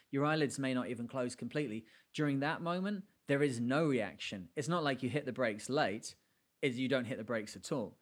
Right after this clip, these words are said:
If you're on a boat and, God forbid, you were stupid enough to believe that you can drink whilst operating a boat, uh, it's, you know, your, your ability to know what's going on around you is gonna be reduced.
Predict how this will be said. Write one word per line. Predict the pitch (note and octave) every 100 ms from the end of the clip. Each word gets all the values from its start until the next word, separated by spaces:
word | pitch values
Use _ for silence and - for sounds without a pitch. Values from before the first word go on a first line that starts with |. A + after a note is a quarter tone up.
| - - -
If | C#3
you're | C#3+ D#3
on | E3 C3
a |
boat | C3 C#3+ A#2+ -
and, | B2 A#2+ A2+ - _
God | D3 C3
forbid, | - A#2 B2
you | A#2
were | A2+
stupid | - - F#3 D3
enough | A#2 A2 A2+ -
to | A2
believe | B2 B2 A#2
that | A2
you | B2
can | - A#2
drink | A2+ B2+ B2 - -
whilst | B2 B2
operating | B2+ G#2+ A#2 A2+ A2+ G#2+
a |
boat, | G#2 B2+ A2 - _ _ _
uh, | A#2+ A#2+ A#2 - _
it's, | C#3+ A#2+ - -
you | D3
know, | B2
your, | B2 B2+ B2+
your | C3
ability | B2+ E3 D3 - B2+
to | B2+
know | B2+ B2+
what's | B2
going | - B2
on | A#2
around | C#3 C3+
you | A2+
is | A2
gonna | B2+ A#2
be | A2+
reduced. | G#2 G#2 - C3+ G#2 -